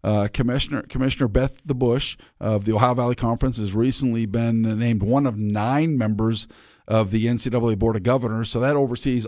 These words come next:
all of Division One, Division Two, Division Three. Part of her charge is to hire a new president of the N C A A. But the decisions that are made that then are, are handed down that you read about,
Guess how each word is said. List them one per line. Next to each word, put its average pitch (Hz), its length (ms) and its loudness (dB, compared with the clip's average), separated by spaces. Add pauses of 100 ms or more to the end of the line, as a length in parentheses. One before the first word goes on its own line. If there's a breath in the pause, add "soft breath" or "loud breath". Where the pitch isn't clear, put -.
(120)
all 143 300 2
of 120 140 -2
Division 113 460 -2
One, 123 600 -4 (140)
Division 110 400 -2
Two, 127 260 2
Division 104 380 -8
Three. 135 480 -4 (440 soft breath)
Part 127 200 2
of 98 80 -2
her 139 160 2
charge 131 420 2
is 120 100 -4
to 104 100 -2
hire 123 360 2
a 117 60 0
new 120 180 0
president 131 640 0
of 120 400 0
the 120 180 0
N 120 200 -2
C 110 220 -4
A 110 100 0
A. 135 220 -2 (480 soft breath)
But 139 220 4
the 143 100 2
decisions 233 600 0
that 160 120 2
are 139 80 2
made 127 720 -2 (260 soft breath)
that 123 220 -2
then 147 360 4
are, 123 300 2
are 117 120 0
handed 131 440 0
down 135 400 0
that 113 100 -2
you 123 140 0
read 135 320 0
about, 101 400 -4